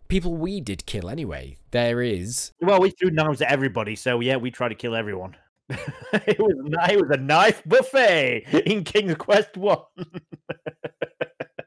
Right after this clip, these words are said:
Speaker 1: But no, there's literally the dragon from King's Quest One. He's there.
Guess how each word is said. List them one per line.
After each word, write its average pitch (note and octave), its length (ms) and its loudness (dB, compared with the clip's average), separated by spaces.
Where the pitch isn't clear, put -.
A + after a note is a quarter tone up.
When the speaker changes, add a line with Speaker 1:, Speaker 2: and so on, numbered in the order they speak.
Speaker 1:
But F#3+ 140 -2
no, F#3+ 160 6
there's D3+ 380 2
literally A2 680 -8
the C3 80 -2
dragon A#2+ 520 -2
from A#2+ 200 -6
King's G#2+ 260 -8
Quest G2 300 -10
One. E2+ 260 -14
He's A2+ 260 -6
there. E2 320 -12